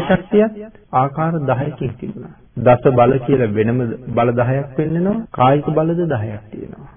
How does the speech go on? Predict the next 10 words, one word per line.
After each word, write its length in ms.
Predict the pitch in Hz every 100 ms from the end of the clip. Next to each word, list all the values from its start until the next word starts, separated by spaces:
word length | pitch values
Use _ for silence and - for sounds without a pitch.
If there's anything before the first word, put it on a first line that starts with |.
| _
ඒ 140 | 127
නිසා 260 | 113 - 135
පුදුමාකාර 720 | 131 117 120 127 127 139 160 190 147 190
පුදුම 280 | - 123 139
ශක්තියක්. 560 | 143 117 110 - - - - _
මොකද්ද 320 | 190 208 208
බුදුරජාණන් 640 | 165 156 165 156 151 143 139
වහන්සේගේ 440 | 131 131 139 131
කායික 340 | 131 131 127 131
ශක්තිය? 520 | - 110 - -